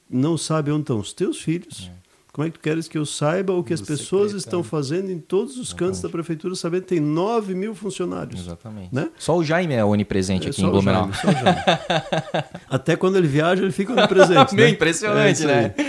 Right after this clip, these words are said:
Speaker 1: Então, é, é isso. Então, é, é,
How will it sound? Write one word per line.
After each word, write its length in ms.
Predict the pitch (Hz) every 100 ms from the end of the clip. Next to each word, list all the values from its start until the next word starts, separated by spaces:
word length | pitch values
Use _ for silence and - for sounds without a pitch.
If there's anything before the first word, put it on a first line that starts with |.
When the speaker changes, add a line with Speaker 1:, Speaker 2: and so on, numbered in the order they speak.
| 262 254 -
Speaker 1:
Então, 440 | 123 139 147 147 131
é, 280 | 139 143 -
é 120 | 147
isso. 300 | 359 - 123
Então, 640 | 104 104 131 147 151 135 113
é, 540 | 110 107 98 98 98 -
é, 440 | 101 101 - -